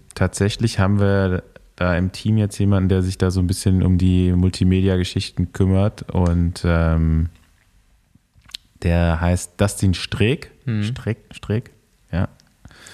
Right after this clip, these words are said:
Speaker 1: Und, ähm, ja, die haben da bestimmt schon ein paar, paar Ideen, wie man das
Speaker 2: Geil.
Speaker 1: Ganze medial begleitet.
Speaker 2: Da hab ich Bock drauf. Baby Giro Tagebuch,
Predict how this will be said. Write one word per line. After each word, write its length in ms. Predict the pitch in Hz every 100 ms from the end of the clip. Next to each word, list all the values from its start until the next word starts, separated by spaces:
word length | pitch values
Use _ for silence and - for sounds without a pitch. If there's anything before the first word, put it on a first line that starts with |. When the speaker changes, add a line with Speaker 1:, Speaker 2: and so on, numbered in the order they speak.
| - - _ -
Speaker 1:
Und, 460 | 98 90 85 82 -
ähm, 480 | 80 82 80 80 82
ja, 180 | 82 80
die 280 | 76 76 76
haben 300 | - 76 80
da 100 | 80
bestimmt 560 | 80 - 85 82 - - _ _ _ _ _
schon 220 | - - 82
ein 20 |
paar, 400 | - 87 85 85
paar 220 | - 80
Ideen, 520 | 82 76 82 85 80 - _ -
wie 60 |
man 100 | 82
das 100 | 85
Speaker 2:
Geil. 60 | 110
Speaker 1:
Ganze 220 | 82 -
medial 340 | 82 80 82
begleitet. 540 | 82 78 78 80 78 -
Speaker 2:
Da 60 | 110
hab 40 |
ich 140 | 104
Bock 160 | - 110
drauf. 240 | - 101
Baby 260 | - 117 107
Giro 260 | 107 104 104
Tagebuch, 500 | 110 104 101 107